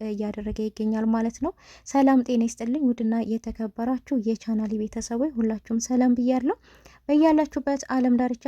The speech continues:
ሰላማችሁ ብዝት ትረፍረፍ ይበልልኝ። እንግዲህ ምሳሌ ድራማ ዛሬ ብዙ ደስ የሚሉ ነገሮችም አሉ፣ እ፣ ግራ የሚያጋቡ፣ እ፣ ነገሮችም አሉ ማለት ነው። እስከ ፍጻሜው ድረስ አብራችን ቆዩ እያልኩኝ በአክብሮት እጠይቃለሁኝ ማለት ነው።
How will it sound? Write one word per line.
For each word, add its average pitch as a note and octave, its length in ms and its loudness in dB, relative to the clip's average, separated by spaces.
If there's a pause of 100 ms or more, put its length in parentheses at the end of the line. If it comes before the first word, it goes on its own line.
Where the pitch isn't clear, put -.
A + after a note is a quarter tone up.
ሰላማችሁ A3 560 -4
ብዝት A3 280 -6
ትረፍረፍ A3+ 480 -8
ይበልልኝ። A#3+ 460 0
እንግዲህ A#3 380 -2 (380)
ምሳሌ C#4+ 360 2
ድራማ C#4 400 4
ዛሬ B3 240 -2 (240)
ብዙ - 200 -16 (180)
ደስ - 320 -12
የሚሉ A3 300 -2 (260)
ነገሮችም A3+ 640 -4
አሉ፣ A#3 200 0 (460)
እ፣ A#3 160 -2
ግራ C4+ 180 4 (120)
የሚያጋቡ፣ B3 680 2 (160)
እ፣ G#3+ 220 -6
ነገሮችም G#3+ 580 -2
አሉ B3 240 4
ማለት B3+ 300 0
ነው። C4 180 2
እስከ - 260 -8
ፍጻሜው A#3+ 440 -2
ድረስ A3+ 300 -4
አብራችን A3 540 -6
ቆዩ A3+ 280 -2
እያልኩኝ A#3 440 -2 (320)
በአክብሮት C4 540 0
እጠይቃለሁኝ A3+ 720 -4
ማለት A3+ 300 0
ነው። C#4 160 0